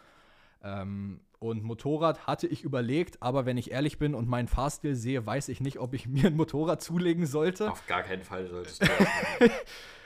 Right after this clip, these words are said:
Speaker 1: Also ich mein, ich bin jetzt kein Rowdy, was das angeht im Straßenverkehr,
Speaker 2: Ah,
Speaker 1: aber ich würd jetzt auch
Speaker 2: naja.
Speaker 1: nicht sagen, dass ich langsam fahre.
Speaker 2: Naja, langsam auf keinen Fall.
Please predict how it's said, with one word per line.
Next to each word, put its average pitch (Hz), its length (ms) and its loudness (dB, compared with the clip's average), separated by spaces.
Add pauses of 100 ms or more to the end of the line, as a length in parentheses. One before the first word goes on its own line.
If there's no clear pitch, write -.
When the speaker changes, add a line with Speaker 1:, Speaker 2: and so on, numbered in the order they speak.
(160)
Speaker 1:
Also 143 200 -2
ich 147 80 -2
mein, 147 300 0
ich - 280 -6
bin 151 140 2
jetzt 151 180 0
kein 131 260 -4
Rowdy, 156 680 -2
was 180 180 -6
das 170 200 -6
angeht 180 280 -2
im 175 120 -8
Straßenverkehr, 165 880 -2
Speaker 2:
Ah, 123 60 -2
Speaker 1:
aber 135 200 2
ich 123 140 -4
würd 151 160 -2
jetzt 170 80 -2
auch 131 60 -4
Speaker 2:
naja. 135 80 -2
Speaker 1:
nicht 131 100 -4
sagen, 131 160 -2
dass 123 160 -2
ich 101 80 -8
langsam 127 420 0
fahre. 95 460 -6 (440)
Speaker 2:
Naja, 82 360 -6 (1080)
langsam 113 400 -2
auf 95 180 -8
keinen 92 260 -10
Fall. 87 280 -10